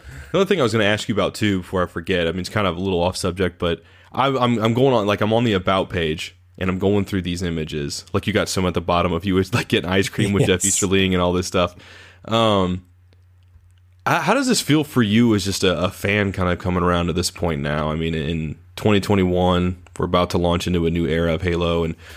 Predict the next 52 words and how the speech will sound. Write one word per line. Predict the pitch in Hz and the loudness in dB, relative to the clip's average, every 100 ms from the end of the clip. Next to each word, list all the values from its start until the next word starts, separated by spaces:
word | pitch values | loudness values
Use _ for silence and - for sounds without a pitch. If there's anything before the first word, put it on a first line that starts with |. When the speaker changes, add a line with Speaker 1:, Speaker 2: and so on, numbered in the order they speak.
| - - | -10 0
Speaker 1:
you | 127 | 2
know, | 120 | 4
y-, | 107 | 2
you | 101 76 104 110 | -2 -2 -2 0
putting | 135 123 | 0 0
out | 107 | 0
this | 101 | 2
website, | 120 113 110 92 90 - - - - - - | 2 2 2 2 2 -2 -14 -20 -20 -20 -6
you | 95 | -2
know, | 90 90 | 2 2
it's | 90 | 2
almost | 107 98 - | 0 0 0
kind | 107 | -2
of | 92 | 0
like | 87 - - | -2 -4 -4
hitting | 113 104 92 | 0 0 0
refresh | 104 - 95 104 90 | -2 0 -2 0 -4
on | 85 | -2
a | 78 | -2
lot | 76 | -2
of | 71 | -2
this | 73 | -4
stuff, | - 76 71 - | -4 -6 -8 -8
you | |
know, | 85 87 | -8 -8
for | - | -6
a | - | -6
lot | 87 - | -6 -6
of | |
new | 87 76 | -8 -8
Speaker 2:
Oh, | 87 | -6
yeah. | 90 80 | -6 -4
Speaker 1:
people | - 50 | -4 -6
and | 50 - | -8 -8
stuff | - - | -10 -8
like | - - | -8 -6
that. | 92 92 | -8 -6
So, | 95 | -2
I | 95 | 0
mean, | 98 85 | 0 -2
w-, | - - - | -6 -6 -4
how | - 202 | -2 -2
does | 185 | 0
that, | 120 - - | -2 -6 -10
h-, | 143 | -8
how's | 156 151 240 - | -4 -2 -4 -2
just | 143 - 107 | -4 -4 -2
the | 107 | -2
trajectory | - 101 90 85 - 82 | 0 -2 0 -2 -2 -6
feel | 85 85 80 | -4 -2 -4
for | - | -4
you? | 73 71 71 | -6 -4 -6